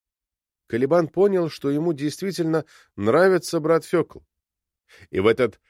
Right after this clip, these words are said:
короткий миг даже успел пожалеть, что в его жизни всё сложилось по-другому.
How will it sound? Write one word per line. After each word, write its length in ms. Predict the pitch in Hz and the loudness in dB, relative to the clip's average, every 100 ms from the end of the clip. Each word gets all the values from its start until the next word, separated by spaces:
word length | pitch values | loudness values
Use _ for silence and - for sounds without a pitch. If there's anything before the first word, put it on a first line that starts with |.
| _ | _
короткий 560 | - 113 147 - - 120 | 2 4 4 2 -4 -4
миг 380 | 135 180 165 104 | -2 0 -2 2
даже 300 | 117 127 143 | 2 4 0
успел 320 | - 151 143 | -2 2 2
пожалеть, 600 | 143 110 135 156 147 101 | 2 0 0 2 2 2
что 320 | - 110 107 | -2 2 2
в 60 | 95 | 2
его 360 | 113 120 127 | 0 2 2
жизни 640 | 98 104 170 202 120 92 80 | 0 -2 -2 -2 -4 -4 -6
всё 220 | - 160 | -4 -6
сложилось 540 | - 135 131 156 143 | -2 -4 -2 -2 -4
по-другому. 800 | - 139 147 160 143 98 - 73 | -4 -6 -4 -6 -4 -6 -6 -20